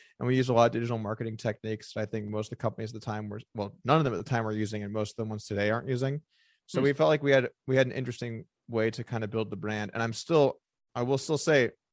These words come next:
Speaker 1: I'm upset with you about this because I told you over and over again, "Come to Upswing, we'll do something together." And then I see the Run It Once jungle video.
Speaker 2: I came to you before I went with them.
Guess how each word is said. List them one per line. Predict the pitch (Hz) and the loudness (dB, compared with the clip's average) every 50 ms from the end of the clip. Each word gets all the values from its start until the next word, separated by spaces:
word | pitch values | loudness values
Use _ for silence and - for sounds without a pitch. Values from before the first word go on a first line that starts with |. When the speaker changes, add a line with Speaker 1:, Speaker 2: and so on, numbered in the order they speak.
| _ _ _ | _ _ _
Speaker 1:
I'm | - 110 | -6 -6
upset | 110 107 - - 143 135 | -6 -4 4 4 6 6
with | 135 123 | 6 4
you | 123 117 | 2 2
about | 95 113 107 - - | 4 4 2 2 0
this | 110 107 104 - | -4 -4 -4 -4
because | - 110 104 - 110 98 | -10 -10 -2 0 0 0
I | 104 107 | 0 -4
told | 107 - 139 139 131 117 | -4 -2 0 0 0 2
you | 117 117 123 | 2 4 4
over | 135 135 | 4 4
and | 143 139 | 4 4
over | 135 127 | 4 2
again, | 120 110 95 | 2 -2 -4
"Come | - 147 147 160 | -2 0 2 4
to | 160 160 | 8 8
Upswing, | 151 147 147 - - 151 139 | 6 6 4 0 -2 0 0
we'll | 120 117 | 0 0
do | 131 135 | -2 -2
something | 135 - 143 143 | -2 -2 -4 -4
together." | 139 135 139 135 135 139 139 135 135 _ _ _ _ _ _ _ | 0 4 4 6 6 6 6 4 0 _ _ _ _ _ _ _
And | 139 135 | 0 4
then | 156 160 | 6 6
I | 151 147 | 6 6
see | 143 - 226 220 | 6 4 6 8
the | 220 220 | 8 8
Run | 202 233 247 262 | 10 8 8 8
It | 269 247 | 8 6
Once | - 262 277 285 294 285 247 - - - - - _ _ _ - | 8 8 10 10 10 8 6 0 -4 -10 -12 -14 _ _ _ -2
jungle | 151 190 269 285 311 294 302 302 285 | 6 8 10 10 10 8 6 6 6
video. | 240 254 254 247 247 233 226 226 220 208 208 208 202 - _ _ _ _ _ _ _ _ _ - | 6 6 4 4 6 6 6 6 6 4 4 2 -2 -10 _ _ _ _ _ _ _ _ _ -2
Speaker 2:
I | 131 | -2
came | 135 - - 240 269 277 | 0 2 0 0 2 2
to | 220 | 4
you | 143 113 98 | 4 4 4
before | 90 95 - - 127 107 | 2 -2 -2 0 2 2
I | 101 92 | 2 2
went | 95 92 85 - | 0 -4 -6 -6
with | 90 - | -10 -8
them. | - 82 78 73 71 71 | -6 -8 -8 -8 -10 -14